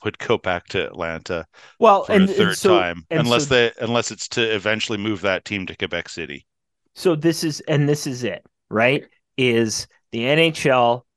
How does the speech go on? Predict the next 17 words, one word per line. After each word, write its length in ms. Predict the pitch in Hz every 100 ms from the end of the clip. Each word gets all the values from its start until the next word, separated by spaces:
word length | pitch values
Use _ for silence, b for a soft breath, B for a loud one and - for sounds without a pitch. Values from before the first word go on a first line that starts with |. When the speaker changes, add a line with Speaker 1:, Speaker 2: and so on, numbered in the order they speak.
| -
Speaker 2:
under 380 | 127 127 127 123
the 100 | 120
Gary 400 | 113 117 117 117
Bettman, 640 | 101 110 - 113 107 107 - _ _ _ - - -
uh, 480 | 104 104 104 104 98
regime 800 | 98 113 123 110 113 110 107 110 - _ _
seems 640 | - - - 139 151 147 -
to 100 | 127
have 280 | 123 117 113
this 200 | 113 -
infatuation 1120 | 110 - 110 110 - 113 107 110 113 110 107
with 380 | 104 101 95 - b b -
growing 480 | 123 117 139 156 156
the 80 | 147
game 540 | 123 113 113 107 113 _ _ _ -
in 480 | 120 110 107 110 - _ _ _ -
pockets 680 | - 120 - 127 - -